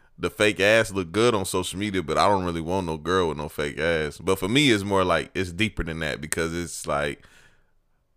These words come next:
getting your body done and getting plastic surgery is, like, the biggest red flag for insecurity in the world. It's like, "Hey, look at me. I'm insecure about myself." Like, that's the biggest sign.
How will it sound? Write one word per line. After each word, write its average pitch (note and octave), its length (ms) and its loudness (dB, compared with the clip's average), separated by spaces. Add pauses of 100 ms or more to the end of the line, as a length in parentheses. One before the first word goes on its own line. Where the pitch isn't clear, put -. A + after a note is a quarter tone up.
(120)
getting A#2 180 2
your A#2 140 6
body G#2 320 6
done F#2+ 240 2
and F2+ 80 -4
getting F#2 160 0
plastic F2+ 340 2
surgery E2+ 480 0
is, D#2 160 -4
like, D#2 240 -4
the - 120 -6 (260)
biggest F#2 500 2
red F#2 460 2
flag F2+ 500 2
for E2 220 -4
insecurity F2+ 720 -2
in C#2+ 80 -6
the C#2 80 -6
world. D#2+ 520 0 (140)
It's F2+ 160 -2
like, F2+ 160 4
"Hey, A#2+ 160 6
look B2+ 220 4
at C3 100 2
me. C3 140 0
I'm B2+ 180 2
insecure B2+ 340 2
about G#2 220 2
myself." F#2+ 480 -4 (540)
Like, D#2+ 140 2
that's F#2 140 0
the D#2+ 100 0
biggest F2+ 460 -2
sign. E2+ 380 -2